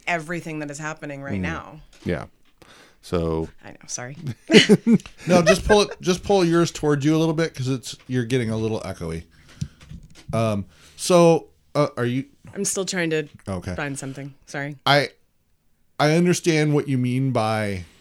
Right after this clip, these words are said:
Speaker 3: if your representative doesn't look like you, m-, maybe make change. Um, m-, my rep-, representatives do look like me,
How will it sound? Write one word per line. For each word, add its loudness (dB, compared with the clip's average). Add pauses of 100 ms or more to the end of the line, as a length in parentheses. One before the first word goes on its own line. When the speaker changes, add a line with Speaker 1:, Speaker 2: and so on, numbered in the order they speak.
(160)
Speaker 3:
if -8
your -2
representative -4
doesn't -6
look -8
like -6
you, -6 (480)
m-, -14
maybe -4 (100)
make -8
change. -8 (120)
Um, -6 (100)
m-, -6 (100)
my -2 (100)
rep-, -6 (160)
representatives -6 (880)
do 0
look -4
like -6
me, -6